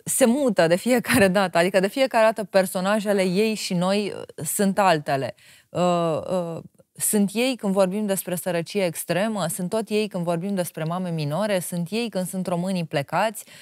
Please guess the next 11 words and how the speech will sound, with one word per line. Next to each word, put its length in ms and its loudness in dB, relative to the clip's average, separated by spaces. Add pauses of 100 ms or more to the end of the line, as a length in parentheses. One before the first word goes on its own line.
(160)
sunt, 360 -2
uh, 480 2
sunt 400 -2
ei 500 0
când 460 -2
discutăm 720 -4
despre, 640 -2 (540)
uh, 220 -8
șomaj 600 -2
și 180 -8
infracționalitate, 1200 -2